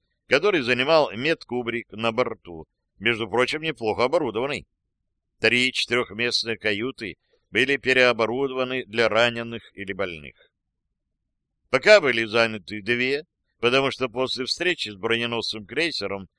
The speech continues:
благополучно отправленный нами на дно, обошлось без убитых, но было шестеро раненых. Двое тяжело, остальные четверо легче,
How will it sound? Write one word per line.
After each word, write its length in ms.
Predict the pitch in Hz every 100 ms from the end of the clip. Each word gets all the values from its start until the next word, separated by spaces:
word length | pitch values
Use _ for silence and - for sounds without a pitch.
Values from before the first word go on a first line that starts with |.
| _ _ _
благополучно 760 | 98 120 120 120 127 123 113
отправленный 680 | 117 - 123 120 113 110 113
нами 400 | 110 113 110 104
на 220 | 104 104
дно, 320 | 90 104 160 - _ _ _
обошлось 520 | - 110 127 - 202 135
без 200 | 165 151
убитых, 580 | 151 107 110 - 113 _ _ _ _ -
но 180 | 151 185
было 280 | 175 185
шестеро 580 | 170 135 135 - 147 151
раненых. 580 | 123 110 104 101 101 98 _ _ _ _ _ _
Двое 320 | 104 151 175 113
тяжело, 640 | 104 92 90 98 165 180 _ _ _
остальные 440 | 101 - 117 180 175
четверо 420 | 147 160 165 165
легче, 600 | 151 120 101 - 87